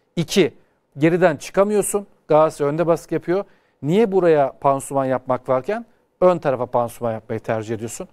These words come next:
Karaveli, e, son dönemde gerek on bir tercihleri, gerek, e, oyuncu değişiklikleriyle sınıfta kalmıştır. Gelecek sezon Beşiktaş çalıştırmayla ilgili ona sempati duyuyoruz.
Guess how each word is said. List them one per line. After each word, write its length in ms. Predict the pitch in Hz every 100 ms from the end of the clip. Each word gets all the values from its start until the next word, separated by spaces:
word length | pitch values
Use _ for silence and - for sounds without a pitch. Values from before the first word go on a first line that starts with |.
| _ _ _
Karaveli, 540 | - 175 160 147 180 185 _ _ _ _ _ _ _ _ _ _ _ _ _ _ -
e, 220 | 113 107 104
son 320 | - 185 180
dönemde 540 | 139 123 120 147 180 - -
gerek 280 | 127 147 139
on 200 | 135 131
bir 80 | 120
tercihleri, 440 | 123 113 - 110
gerek, 400 | 117 143 151 - _ _
e, 240 | 117 107 113
oyuncu 400 | 131 127 131 127
değişiklikleriyle 880 | 117 - - 110 - 120 120 156 - _ _ _ _ _
sınıfta 320 | - 139 -
kalmıştır. 640 | 170 170 160 - - - _ _ _ _ _ _ _ _ _
Gelecek 380 | 135 135 135 156
sezon 420 | - 131 131 127
Beşiktaş 300 | 131 139 131
çalıştırmayla 920 | - 131 135 - 139 139 139 131 120 - _ _ _ _ -
ilgili 520 | 139 131 127 135 190 - _ _ _ _ _ _ _ _ _
ona 180 | 131 135
sempati 520 | 127 135 123 131 165
duyuyoruz. 540 | 156 160 147 160 -